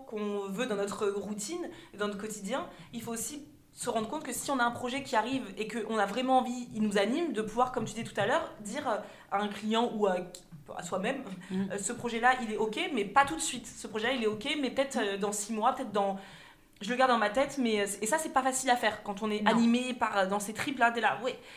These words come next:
Speaker 1: Et c'est, c'est l'erreur qu'on avait faite avec, euh, le, le carnet de recettes l'année dernière, c'est, et, euh, on avait fait aussi, euh, des stickers et tout pour,
Speaker 2: Mm.
Speaker 1: euh, le, les, les mur-, les miroirs.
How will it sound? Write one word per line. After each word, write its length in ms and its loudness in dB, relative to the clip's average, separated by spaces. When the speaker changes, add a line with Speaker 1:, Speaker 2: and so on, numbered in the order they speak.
Speaker 1:
Et 40 -10
c'est, 120 -4
c'est 300 -4
l'erreur 220 2
qu'on 80 -4
avait 120 2
faite 160 -2
avec, 200 -2
euh, 120 0
le, 380 0
le 140 0
carnet 180 4
de 60 -2
recettes 260 -4
l'année 140 0
dernière, 320 2
c'est, 240 -6
et, 220 4
euh, 320 4
on 60 -2
avait 160 2
fait 100 -6
aussi, 380 -4
euh, 40 0
des 140 -4
stickers 400 -2
et 80 0
tout 160 -8
pour, 220 -4
Speaker 2:
Mm. 20 6
Speaker 1:
euh, 60 -2
le, 400 -2
les, 220 -2
les 180 -2
mur-, 260 0
les 120 -2
miroirs. 440 2